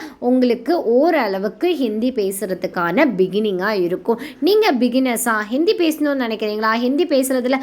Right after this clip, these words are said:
என்ன ப்ராப்ளம் இருக்கு? ஒண்ணும் கிடையாது. நம்ம பேச பிராக்டிஸ் பண்ணணும். தமிழ் எப்படி நம்ம பேசி பேசி பிராக்டிஸ் பண்றோமோ, ஹிந்தின்றது it's a language. பேசி பேசி பிராக்டிஸ் பண்ணுங்க. கண்டிப்பா உங்களுக்கும் ஹிந்தி பேச வரும். எதை,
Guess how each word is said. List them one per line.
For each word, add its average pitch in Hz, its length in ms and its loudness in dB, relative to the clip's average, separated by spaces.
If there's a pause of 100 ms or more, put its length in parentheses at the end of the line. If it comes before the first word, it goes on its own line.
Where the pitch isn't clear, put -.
(180)
என்ன 392 380 4
ப்ராப்ளம் 269 440 2
இருக்கு? 226 500 0
ஒண்ணும் 233 520 0
கிடையாது. 202 520 0 (200)
நம்ம 226 320 0
பேச 220 380 0
பிராக்டிஸ் 240 600 -2
பண்ணணும். 180 440 -2
தமிழ் 277 280 2
எப்படி 247 280 0
நம்ம 220 180 -2
பேசி 196 320 -4
பேசி 208 280 -4
பிராக்டிஸ் 202 480 -6
பண்றோமோ, 190 280 0 (280)
ஹிந்தின்றது 294 800 2
it's - 100 -6
a 185 40 -2
language. 180 440 -2 (100)
பேசி 233 280 -2
பேசி 196 280 -2
பிராக்டிஸ் 196 460 -4
பண்ணுங்க. 185 360 -2
கண்டிப்பா 196 680 2
உங்களுக்கும் 185 400 -4
ஹிந்தி 202 240 -4
பேச 202 280 -6
வரும். 190 320 -4 (200)
எதை, 247 240 4